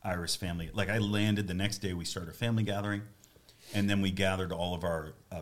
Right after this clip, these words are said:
base leaders up here for the first just base leaders meeting we'd ever had. Last day, we're rolling out, you know, multiplication strategy.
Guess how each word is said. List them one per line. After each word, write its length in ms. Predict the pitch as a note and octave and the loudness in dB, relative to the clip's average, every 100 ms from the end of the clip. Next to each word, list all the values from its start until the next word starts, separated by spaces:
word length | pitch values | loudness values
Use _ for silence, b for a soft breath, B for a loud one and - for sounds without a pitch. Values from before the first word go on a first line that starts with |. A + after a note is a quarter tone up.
| D2 | -2
base 300 | A#2 A2+ - | 2 2 0
leaders 260 | G2 F2 | -2 -2
up 140 | - - | -4 -4
here 160 | F#2 | -6
for 220 | E2 - F#2+ | -4 -4 -4
the 100 | E2 | -4
first 600 | - B2 B2 A#2 - - - - | -6 -2 0 0 -2 -12 -20 -10
just 420 | - A2+ G2 - | -2 2 2 0
base 260 | G2 F#2+ - | -2 -2 -2
leaders 240 | F2 D#2+ | -6 -6
meeting 220 | F2 D#2+ | -6 -6
we'd 160 | D#2 C#2+ - | -8 -10 -4
ever 220 | F#2+ F#2+ | -2 0
had. 300 | F#2+ E2+ D#2 - b b - | -2 -4 -6 -14 b b -2
Last 340 | G2+ G#2+ G#2+ | 2 4 4
day, 160 | G2+ F#2 | 0 0
we're 140 | F2+ | -2
rolling 400 | E2 F#2 F#2 F2+ | -2 -2 0 -2
out, 240 | E2+ D#2 - b b b - | -4 -6 -10 b b b -8
you 140 | F2+ | -6
know, 160 | D2+ - - | -6 -10 -2
multiplication 1040 | F#2+ G#2+ G#2+ G#2 G#2 G2 - F#2+ F2+ F2+ - - | 0 0 -2 -2 0 0 0 0 0 -4 -8 -14
strategy. 920 | - - F2 F#2 G2 F#2+ F#2+ F2 | -10 -6 -4 -2 -4 -2 -2 -2